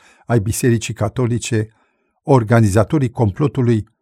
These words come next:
plănuiseră să și desfințeze biserica noastră cu totul și se dorea o acțiune foarte organizată,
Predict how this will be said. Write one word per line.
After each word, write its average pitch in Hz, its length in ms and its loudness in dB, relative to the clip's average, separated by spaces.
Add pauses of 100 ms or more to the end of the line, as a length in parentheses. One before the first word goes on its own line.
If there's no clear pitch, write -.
(140)
plănuiseră 135 720 2
să 120 240 0
și - 240 -6
desfințeze 123 840 0
biserica 110 540 -4
noastră 107 360 -2
cu - 140 -16
totul 113 500 -10 (520)
și - 180 -2
se - 160 0
dorea 113 400 4
o 110 120 0
acțiune 117 440 -2
foarte 120 300 0
organizată, 104 840 -4